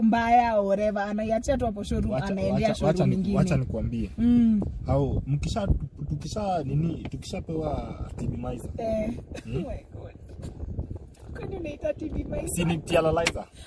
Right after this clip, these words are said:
Speaker 1: Okay.
Speaker 2: Mm. Inatoka kama nini?
Speaker 1: Eh.
Speaker 2: Now,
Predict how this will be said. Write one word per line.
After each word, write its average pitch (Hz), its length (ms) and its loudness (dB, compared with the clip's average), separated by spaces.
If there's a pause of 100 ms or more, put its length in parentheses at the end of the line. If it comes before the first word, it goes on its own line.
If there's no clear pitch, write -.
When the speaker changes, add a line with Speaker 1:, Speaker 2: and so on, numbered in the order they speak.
(160)
Speaker 1:
Okay. 381 420 -2 (300)
Speaker 2:
Mm. 151 240 -4 (500)
Inatoka 139 480 -2
kama 147 380 -4
nini? 113 320 -10 (340)
Speaker 1:
Eh. 269 320 0 (300)
Speaker 2:
Now, 135 240 0